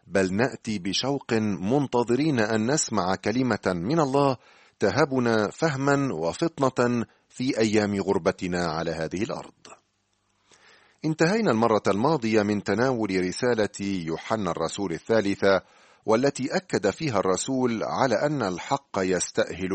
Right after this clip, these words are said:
العمل من أجله. الرسالة تطرقت إلى حياة من أجل الله، وإلى السلوك والعمل في الحق، فالمحبة قد تصبح مفرطة، وقد يساء توجيهها،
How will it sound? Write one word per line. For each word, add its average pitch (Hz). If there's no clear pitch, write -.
العمل 87
من 85
أجله. 113
الرسالة 98
تطرقت 95
إلى 92
حياة 98
من 85
أجل 90
الله، 123
وإلى 123
السلوك 143
والعمل 120
في -
الحق، -
فالمحبة 90
قد 87
تصبح -
مفرطة، 147
وقد 113
يساء 143
توجيهها، 95